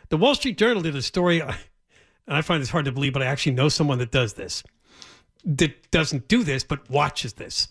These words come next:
There are people now who go to, uh, casinos and gamble on slot machines and bring camera crews with them, and people watch them online, and they make money off of it. So this guy actually loses three hundred thousand dollars a year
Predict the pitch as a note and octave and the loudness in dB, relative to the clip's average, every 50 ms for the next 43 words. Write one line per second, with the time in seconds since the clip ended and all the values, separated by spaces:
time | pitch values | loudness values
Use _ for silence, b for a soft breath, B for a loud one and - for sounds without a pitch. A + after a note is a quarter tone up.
0 | - _ B B B B B B B B G#3+ D3+ D3 F3+ G#3+ A3+ G#3+ - - - | -8 _ B B B B B B B B 0 2 4 4 6 4 2 2 2 0
1 | D4 C#4+ - C4+ A3+ G#3 G3+ F#3+ F#3 F#3 F#3 F#3+ G3+ E3 D#3+ F#3 F3+ F3 E3+ C#3+ | 0 0 2 2 4 4 4 2 2 2 2 2 0 0 0 0 0 0 0 2
2 | F3+ F#3+ G#3+ A#3+ G#3+ - A#3+ G#3+ A3 G3+ F#3 D#3+ D#3+ D#3 D3+ D3 C3+ - F3+ - | 4 4 4 2 0 -4 -4 -4 -4 -4 -2 0 0 2 0 0 -2 -2 0 2
3 | B3 C4 G#3+ E3+ D#3+ D#3 - - b b b b b b b b _ _ _ - | 4 4 4 4 2 0 -2 -4 b b b b b b b b _ _ _ 0
4 | E3+ F3 C#3+ F#3 G3 G#3+ G#3+ A3 G#3 F#3+ F#3 - - A3 G3+ - F3 - - F3+ | 2 2 4 2 2 2 2 0 0 0 0 0 -2 -2 -2 -2 -6 -2 0 0
5 | E3+ D3+ E3+ E3 C#3 F3 F3 E3+ - - G3+ G#3 G3 F#3 - - F#3 E3 - - | 0 0 0 0 2 2 0 0 2 2 2 2 2 0 0 2 0 0 2 0
6 | F3 D#3 - F3 E3 F#3 E3+ D#3+ D#3+ D#3 D#3+ D3 - F3+ E3 - D#3 D3 D#3+ D#3+ | -2 0 2 0 0 2 2 2 2 2 2 2 0 0 2 2 2 4 2 2
7 | - - - D#3+ D3+ C#3+ C#3 C#3 D3+ D3 C#3 C#3 C3 C3 C3 C3+ C3 C3+ C3 B2 | 2 0 0 2 2 4 4 2 2 2 2 2 2 2 2 2 2 2 0 0
8 | - C#3 B2+ A#2+ A2+ G#2 G#2 G#2 - - - - - - - - _ _ _ _ | 0 -2 -2 0 -2 -6 -10 -14 -16 -20 -20 -20 -20 -20 -20 -20 _ _ _ _
9 | _ _ _ _ _ _ _ _ _ _ B B B B B B B - - A#3 | _ _ _ _ _ _ _ _ _ _ B B B B B B B 2 4 4
10 | D4 C#4+ - - C4 A3+ F#3 F#3+ - - - B3 G3 F#3+ F#3+ - F3 C3+ - - | 4 4 4 2 2 2 2 0 0 0 -2 0 2 2 0 0 -2 -4 -6 -2
11 | - G#3+ B3 G#3+ A3+ G3 F3 - - F3 E3+ F#3 F#3 D#3 F3+ F#3 D#3+ E3 E3 E3 | 0 2 2 2 2 2 0 0 0 0 2 2 2 2 0 2 2 2 2 2
12 | E3 D3+ B2+ C#3+ C3+ A#2 C3 D3 D#3+ D3 A2 - - | 2 2 0 -2 -4 -2 0 0 2 0 0 -4 -8